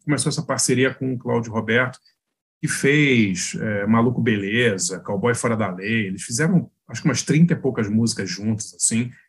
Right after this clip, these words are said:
e essa que eu escolhi é uma música muito cinematográfica, inclusive é batizada em homenagem a um filme, que é O Dia em que a Terra Parou, <laughs> né?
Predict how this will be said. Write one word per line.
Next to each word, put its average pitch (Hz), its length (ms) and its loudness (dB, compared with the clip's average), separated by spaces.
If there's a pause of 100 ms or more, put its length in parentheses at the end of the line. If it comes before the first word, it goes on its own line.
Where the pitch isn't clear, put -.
(340)
e 123 80 0
essa 139 240 4
que - 80 -2
eu 143 60 4
escolhi 131 420 4
é 151 60 6
uma 151 120 2
música 151 260 0
muito 175 180 8
cinematográfica, 165 840 2
inclusive 113 360 -2
é 135 40 0
batizada 131 680 4
em 113 100 4
homenagem 113 520 0
a 107 80 -2
um 107 160 -4
filme, 135 480 0 (200)
que - 100 -2
é 127 40 4
O 127 80 4
Dia 120 200 2
em - 20 0
que - 80 4
a 127 60 2
Terra 127 240 4
Parou, 123 520 2
<laughs> - 40 -
né? 117 120 -2